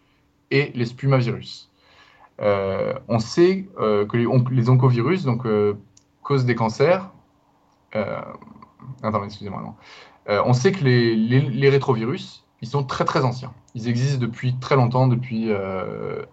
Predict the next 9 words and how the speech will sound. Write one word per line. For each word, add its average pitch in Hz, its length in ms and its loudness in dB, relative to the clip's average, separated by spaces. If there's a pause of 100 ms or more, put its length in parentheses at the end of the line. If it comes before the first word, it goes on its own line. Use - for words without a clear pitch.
bien 135 160 4
avant 120 200 4
l'homme. 131 340 2 (500)
Euh, 101 340 2
on, 127 220 4
notre 139 200 4
génome, 135 340 4
par 117 100 2
exemple, 123 400 -2